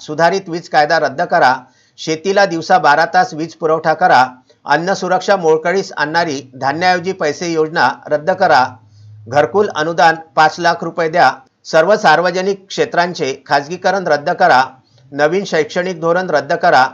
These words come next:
मनरेगाची प्रभावी अंमलबजावणी व बेरोजगारांसाठी सरकारी विभागांमध्ये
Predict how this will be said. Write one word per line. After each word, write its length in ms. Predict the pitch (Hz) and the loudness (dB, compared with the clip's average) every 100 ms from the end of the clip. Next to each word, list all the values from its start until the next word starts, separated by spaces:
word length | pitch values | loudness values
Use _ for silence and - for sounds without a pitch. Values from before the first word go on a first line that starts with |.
| - | -6
मनरेगाची 720 | 139 160 180 185 180 185 202 | -4 0 0 0 0 -2 -2
प्रभावी 500 | 196 160 160 170 143 147 | -2 0 2 2 0 -6
अंमलबजावणी 840 | 147 170 185 175 175 190 180 135 131 _ _ - | -6 -4 -2 -2 2 2 2 -4 -8 _ _ -8
व 120 | 170 | -6
बेरोजगारांसाठी 960 | 160 160 185 180 185 185 185 185 180 196 | 0 0 0 -2 2 2 0 -2 -4 -4
सरकारी 440 | 170 151 175 180 | -2 -2 0 -2
विभागांमध्ये 720 | 175 156 160 165 170 175 131 | -2 0 0 0 -2 -4 -4